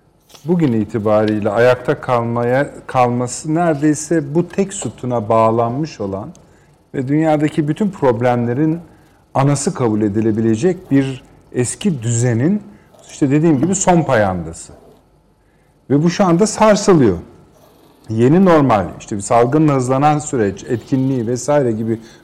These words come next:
konuşmaların yapılmasının sebebi bu. Tabii bir zamanlama da görmeye çalışıyoruz.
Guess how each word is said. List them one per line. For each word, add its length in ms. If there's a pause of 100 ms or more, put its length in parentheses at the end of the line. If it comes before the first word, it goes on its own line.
konuşmaların 580
yapılmasının 600
sebebi 580
bu. 140 (340)
Tabii 220
bir 60
zamanlama 640
da 80
görmeye 440
çalışıyoruz. 720